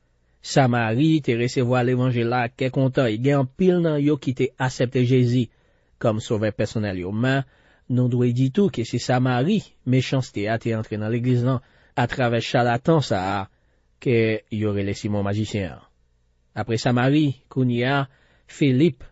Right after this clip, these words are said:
va prezante levanjil la bay yon gwo chabrak peyi Letiopi,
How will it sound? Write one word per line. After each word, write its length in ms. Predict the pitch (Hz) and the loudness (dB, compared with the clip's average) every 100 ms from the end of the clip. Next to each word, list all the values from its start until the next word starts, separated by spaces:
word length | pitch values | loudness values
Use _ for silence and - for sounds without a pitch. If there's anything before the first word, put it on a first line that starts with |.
| _ _ | _ _
va 160 | 120 104 | -4 -4
prezante 400 | 127 131 135 131 | 0 0 2 2
levanjil 420 | 139 139 123 101 104 | 4 2 0 -2 -4
la 80 | 110 | -4
bay 200 | 110 107 | -4 -4
yon 160 | 107 120 | -4 2
gwo 240 | 143 180 | 4 4
chabrak 480 | - 135 127 147 131 | 4 -2 2 0 0
peyi 240 | 127 120 | -2 0
Letiopi, 500 | 123 113 107 92 120 | 0 -2 -8 -2 -2